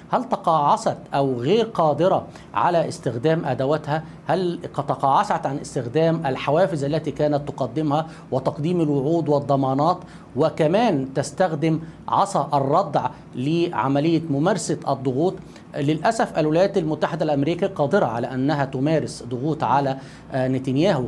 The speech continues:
قادرة على وقف الحرب، ولكنها هي تجد هي الأخرى أن من مصلحتها الاستمرار في هذه العملية مع توجيه بعض الانتقادات البسيطة لنتنياهو، لدرجة أنها وصلت أنها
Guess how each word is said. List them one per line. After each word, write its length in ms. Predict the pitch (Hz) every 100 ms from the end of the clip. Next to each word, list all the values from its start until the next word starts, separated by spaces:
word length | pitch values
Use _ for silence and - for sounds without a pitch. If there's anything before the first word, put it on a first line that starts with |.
| -
قادرة 340 | 135 131 180
على 260 | 139 131 131
وقف 480 | 143 214 - -
الحرب، 380 | 135 - 110 107
ولكنها 680 | 123 127 127 143 180 196 202 - - -
هي 220 | 180 180
تجد 380 | 165 196 175 131
هي 160 | 160 165
الأخرى 480 | 147 190 190 175 170
أن 380 | 170 170 165 165 - -
من 340 | 135 170 180 165 -
مصلحتها 800 | 143 147 147 127 165 151 160 165 - - 165
الاستمرار 840 | 165 160 165 147 - 135 135 156
في 200 | 143 165
هذه 340 | 135 135 135 151
العملية 460 | 135 131 139 220
مع 240 | 247 247 226
توجيه 440 | 220 160 147 185
بعض 460 | 139 175 170 139 123 160
الانتقادات 840 | 160 160 160 156 151 135 135 160 160
البسيطة 600 | 143 135 123 170 165 147 - - -
لنتنياهو، 520 | 151 165 143 143 113
لدرجة 460 | 131 170 254 247 240
أنها 240 | 175 208
وصلت 480 | 175 208 202 185 180
أنها 380 | 143 165 180